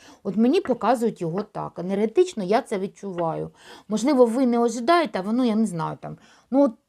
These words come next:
я не знаю, допомога від когось, хтось прийшле, там, поможе, може, якась добавка до чогось,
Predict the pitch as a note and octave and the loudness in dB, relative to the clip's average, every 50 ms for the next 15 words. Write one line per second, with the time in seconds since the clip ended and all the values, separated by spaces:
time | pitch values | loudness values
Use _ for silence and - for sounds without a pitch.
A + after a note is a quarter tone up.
0 | _ _ _ _ _ _ _ _ _ _ _ _ _ _ - D#3+ G3 G3 F#3 E3 | _ _ _ _ _ _ _ _ _ _ _ _ _ _ -6 -4 -2 -2 -2 -4
1 | F#3 E3+ E3 C4 B3+ - G4 F4 D#4+ D#4 C#4 A#3+ F3+ E3+ E3 D#3 D3+ D3 - - | -2 4 4 4 8 8 8 8 8 6 4 4 4 2 -4 -6 -6 -12 -16 -16
2 | - D3+ C#3+ D3 D3+ D3 - - C4+ C4 - - C4+ C4+ B3+ - - F#3 F3+ E3+ | -16 -16 -12 -12 -12 -12 -10 -10 -10 -10 -8 -4 -4 -4 -4 -4 -4 -2 0 0
3 | E3 D#3+ E3 D#3 D#3 D#3 - A3 B3 B3+ A#3 G#3+ G3+ F#3 E3+ D#3 D#3 D#3 D3+ _ | 0 0 -2 -6 -8 -4 0 0 2 2 2 2 0 0 -4 -6 -8 -10 -12 _
4 | - - - - - G3 - F#3 G#3 A3 G#3+ B3+ B3+ B3 C4 C4 C4 G#3+ F#3 E3+ | -18 -20 -20 -18 -20 -16 -8 -4 -4 0 4 4 4 4 4 0 0 0 -2 0
5 | D#3+ G#3+ A#3+ A3 A3+ A3+ G#3 G3+ F#3 E3 D#3+ - - D#3+ D#3 D#3+ D#3+ - - D#3+ | 2 4 4 6 6 6 8 6 4 2 -2 -6 -10 -8 -8 -8 -12 -12 -14 -14
6 | D#3+ D3+ D#3 D#3 - | -12 -12 -12 -14 -16